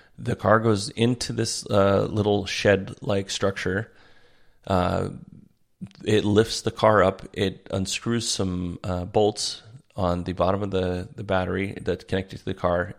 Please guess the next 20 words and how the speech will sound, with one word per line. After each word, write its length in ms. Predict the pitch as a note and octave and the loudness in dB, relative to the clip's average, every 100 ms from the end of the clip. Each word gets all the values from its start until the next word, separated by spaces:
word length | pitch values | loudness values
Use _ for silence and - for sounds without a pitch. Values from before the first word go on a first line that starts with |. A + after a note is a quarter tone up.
| - | -8
It 240 | E2+ - | -8 -6
takes 340 | - G#2+ - | -6 -6 -6
the 240 | - G2+ F#2+ - - _ | -8 -4 -6 -8 -20 _
battery 360 | - F2 F2 F2+ | -4 -4 -2 -2
sled 380 | - - F2+ F2+ | -4 -2 -2 -2
away, 400 | F#2 F2 C3 F#3+ | -2 -2 -2 -4
puts 340 | - - - | -4 -4 -2
a 60 | F#2 | -4
new 200 | F2+ F2+ | -2 -2
battery 360 | E2+ E2+ F2+ | -2 -2 -4
sled 320 | F2+ - F2 - | -4 -2 -2 -2
in, 400 | B2 C#3 - - | -4 -4 -8 -12
screws 380 | - - A2 A2+ | -14 -4 -2 -2
it 80 | G2+ | -2
in, 220 | G2+ G2 | -2 -2
and 160 | - F#2 | -4 -6
you're 80 | |
way 220 | F#2 F2+ F2 | -2 -2 -2
to 60 | |
go. 360 | - F2+ F2+ | -4 -6 -6